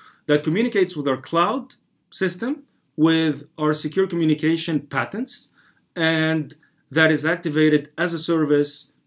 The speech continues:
very easily. And we also are on a mission at ZetaVault to dismantle cyber attacks before they materialize, before they can act on their objectives.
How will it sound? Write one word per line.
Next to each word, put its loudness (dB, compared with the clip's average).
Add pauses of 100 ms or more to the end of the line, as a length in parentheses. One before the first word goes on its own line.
(100)
very 6
easily. 2 (340)
And 0
we 8
also -2 (400)
are 0
on -2
a 0
mission -2
at -4
ZetaVault -4 (300)
to -2
dismantle 0
cyber 0
attacks -4 (220)
before 2
they 2
materialize, -2
before -2
they 0
can -6
act -6
on -8
their -6
objectives. -12